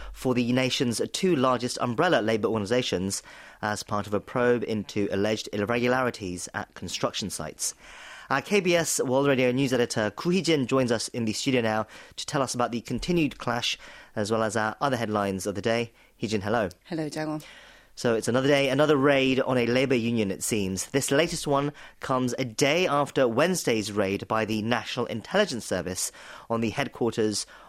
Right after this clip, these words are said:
Speaker 1: of one of the two umbrella groups I mentioned on charges of alleged espionage. But what can you tell us about today's raid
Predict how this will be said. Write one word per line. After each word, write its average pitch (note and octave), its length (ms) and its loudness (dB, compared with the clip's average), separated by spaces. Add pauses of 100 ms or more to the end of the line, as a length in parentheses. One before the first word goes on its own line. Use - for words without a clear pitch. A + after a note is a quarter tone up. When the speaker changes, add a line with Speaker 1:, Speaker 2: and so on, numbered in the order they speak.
Speaker 1:
of A2+ 240 0
one A#2+ 460 2
of G#2 240 -4
the G#2 180 0
two - 400 0
umbrella A2 300 2
groups - 360 -2 (120)
I F#2 80 -4
mentioned A#2 440 -2 (440)
on G#2 160 -2
charges G#2+ 460 -2
of G2+ 220 -2
alleged F#2+ 460 -2
espionage. F2+ 800 -2 (500)
But C#3+ 120 2
what G3 120 2
can F#3+ 100 0
you D3+ 60 0
tell E3 120 2
us C#3+ 140 0
about C3 240 -2
today's D3 380 2
raid G2+ 320 0